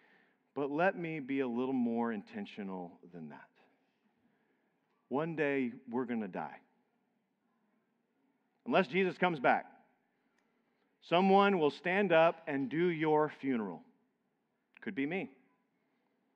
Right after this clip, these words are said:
Could be your neighborhood group leader. Could be your husband. Could be your wife. They're gonna stand up,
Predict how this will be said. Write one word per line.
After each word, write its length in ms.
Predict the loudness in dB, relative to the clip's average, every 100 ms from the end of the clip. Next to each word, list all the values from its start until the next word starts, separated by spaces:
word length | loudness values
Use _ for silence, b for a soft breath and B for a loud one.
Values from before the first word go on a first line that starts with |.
| _ _
Could 120 | -12 -4
be 100 | -4
your 80 |
neighborhood 320 | -2 -2 -2 -2
group 140 | -4
leader. 280 | -6 -8 -12 _ _ _ _ _
Could 100 | -14
be 80 | -6
your 120 | -2
husband. 400 | 2 2 0 -10
Could 120 | -10 -8
be 80 |
your 120 | -4 0
wife. 280 | 0 0 -6 -20 _ _ _ _ _ _ _ _ _ _ _
They're 80 | 2
gonna 100 | 2
stand 300 | 6 6 8
up, 420 | 10 8 6 -2